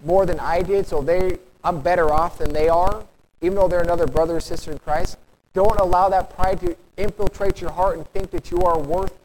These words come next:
something more to Jesus than somebody else. And when you look outside this outside world, you, you hear about the stories of the people in Houston. You look at the neighbors, those people who came to your mind at the very s-,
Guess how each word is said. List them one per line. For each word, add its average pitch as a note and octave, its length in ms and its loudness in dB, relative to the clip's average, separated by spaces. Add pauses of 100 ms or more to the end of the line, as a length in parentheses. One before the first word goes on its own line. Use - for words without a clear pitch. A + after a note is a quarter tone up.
(260)
something - 420 0
more F3 200 2
to F#3 100 -2
Jesus F#3 400 -2
than D#3+ 140 -12
somebody D#3 560 -6
else. E3 400 -8 (400)
And D#3+ 100 -2
when F#3 80 2
you G3 60 -2
look B3+ 200 -2
outside A3 400 0
this E3 160 -8
outside F#3+ 500 0
world, C3 360 -4 (380)
you, D#3+ 140 -4
you E3 100 -4
hear F3 160 0
about G3+ 240 0
the - 40 -10
stories F#3+ 360 0
of D#3+ 80 -8
the D3+ 60 -6
people - 340 -6
in E3+ 100 0
Houston. G3 460 -4 (400)
You C#3+ 80 -2
look G3 200 0
at G#3 140 0
the E3 60 -6
neighbors, F#3 440 0
those - 200 -2
people - 320 0
who F3+ 160 0
came G3+ 260 0
to - 140 -8
your E3+ 80 0
mind E3 220 0
at - 60 -6
the D3 60 -18
very F3 160 -2
s-, - 140 -6